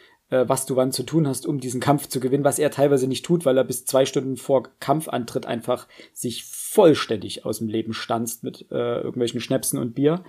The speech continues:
Ähm, und es gibt auch eine Szene, die den Alkoholismus, äh, in irgendeiner Form beschreibt, ähm, denn jeder kennt, ist auf Seite zweiundsechzig,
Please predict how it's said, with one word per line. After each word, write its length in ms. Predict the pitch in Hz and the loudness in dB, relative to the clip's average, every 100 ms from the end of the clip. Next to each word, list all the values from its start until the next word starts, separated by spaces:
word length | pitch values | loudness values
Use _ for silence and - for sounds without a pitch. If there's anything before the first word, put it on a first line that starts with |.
| - - - - | -20 -20 -20 -4
Ähm, 460 | 131 135 139 135 - _ _ _ _ _ _ _ _ _ _ _ - - | 2 4 4 0 -6 _ _ _ _ _ _ _ _ _ _ _ -12 -4
und 120 | 139 | 0
es 100 | 117 | 2
gibt 180 | - - | 0 4
auch 160 | 147 120 | 4 4
eine 100 | 117 | -2
Szene, 440 | - 160 196 151 | 4 4 6 0
die 120 | 117 | -2
den 180 | 123 120 | -4 -4
Alkoholismus, 1000 | 123 117 120 120 165 165 147 139 - - - | -4 -4 -2 0 0 0 -4 -4 -10 -16 -10
äh, 800 | 135 139 - - - 55 - - | -6 -4 -4 -6 -6 -6 -6 -6
in 480 | - 131 135 135 143 | -4 -4 -4 -4 -2
irgendeiner 400 | 131 135 123 120 | -2 0 -2 -2
Form 640 | - 127 127 127 123 123 - _ - | 2 4 4 0 -6 -10 -16 _ -6
beschreibt, 680 | 135 - 123 143 202 - - _ - - _ _ | -4 0 4 6 4 -2 -20 _ -20 -20 _ _
ähm, 460 | - 127 127 135 - | 0 2 0 -4 -2
denn 160 | 139 135 | 0 2
jeder 460 | 127 160 175 170 - - | 2 4 4 2 -4 -8
kennt, 300 | - 139 180 | -4 -2 -2
ist 160 | - 123 | -4 -4
auf 80 | |
Seite 200 | - 123 | -2 -4
zweiundsechzig, 680 | - 127 123 156 - 147 170 | -4 -6 -2 -4 -4 -8 -10